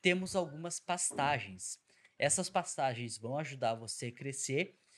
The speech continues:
e se, dependendo da situação, você consegue ficar aqui por um bom tempo. Vou voar mais um pouquinho, porque é a partir deste local que nós vamos conhecer os outros locais do mapa.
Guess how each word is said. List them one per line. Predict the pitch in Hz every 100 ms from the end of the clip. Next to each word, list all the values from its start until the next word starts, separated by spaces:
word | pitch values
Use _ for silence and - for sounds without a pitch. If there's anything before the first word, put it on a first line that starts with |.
| - _ -
e | 233 247
se, | - - 226 220
dependendo | 185 190 190 165 180 175
da | 151 151
situação, | - 160 156 - 147 156
você | 151 - 147
consegue | 151 135 131 127
ficar | - 123 120
aqui | 120 127
por | 120 131 127
um | 131
bom | 123 127 156 _
tempo. | 110 95 - _ _ - - _ _ _ _ _ -
Vou | 135 208
voar | 226 247
mais | 190 151 123
um |
pouquinho, | 117 131 185 196 143
porque | - 151 -
é | 175 127
a | 170
partir | 175 151 - 151
deste | 127 123 180 - 190
local | 151 - 127 135
que |
nós | 151 139
vamos | 147 -
conhecer | 139 135 151
os | 135
outros | 139 139 -
locais | 147 - 123 131
do |
mapa. | 135 90 -